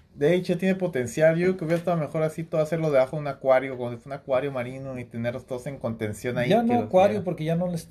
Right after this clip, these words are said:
Speaker 2: alcanzaba el tiempo para hacer otro parque acuático, pero en el mar, en una isla, algo así.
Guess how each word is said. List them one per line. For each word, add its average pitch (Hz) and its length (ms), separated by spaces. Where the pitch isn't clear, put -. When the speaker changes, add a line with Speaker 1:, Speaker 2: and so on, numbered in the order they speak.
Speaker 2:
alcanzaba 139 520
el 143 80
tiempo 143 300
para 107 300
hacer 135 200
otro 127 300
parque 117 440
acuático, 127 640
pero 120 480
en 123 160
el 120 160
mar, 120 340
en 120 160
una 139 560
isla, 156 340
algo 156 280
así. - 160